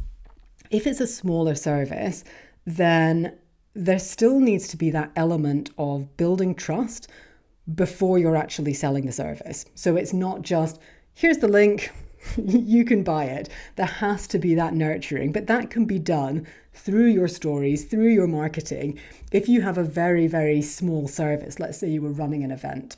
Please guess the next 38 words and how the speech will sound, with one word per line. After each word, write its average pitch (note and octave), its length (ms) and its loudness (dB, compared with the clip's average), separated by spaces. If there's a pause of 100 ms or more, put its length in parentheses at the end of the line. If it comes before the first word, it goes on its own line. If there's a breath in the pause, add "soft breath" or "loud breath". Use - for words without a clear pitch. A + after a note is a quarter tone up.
(720)
for - 120 -6
example, C#3 680 -4
all A#3 200 2
of A3+ 120 2
your E3 120 0
marketing D#3 640 -4 (220 loud breath)
could G#3 300 0
have F3 180 -8
been D3 220 0
done D3 460 -4 (540 loud breath)
at E3 220 -2
scale D3+ 440 -2
on D#3+ 120 -2
Instagram. D#3+ 800 0 (160 loud breath)
So G3 200 4
then E3 160 2
if E3 100 -4
somebody G3+ 380 4
made D3+ 220 2
an D3+ 100 -2
inquiry D3 480 -2
for D3+ 160 -6
that, G3+ 320 0
you G#3 140 0
can D#3+ 320 -2
just D3 240 -6
say, C#3 320 -2 (220)
"Here's F3+ 280 0
the D3 100 -6
link," C3+ 440 -4 (240)
and D3+ 100 -4
they C#3 140 -4
can C#3 160 -6
buy C3+ 220 -8
it. D#2 260 -12 (880 loud breath)
If A#3 240 4
it A#3+ 140 0
was F3 560 0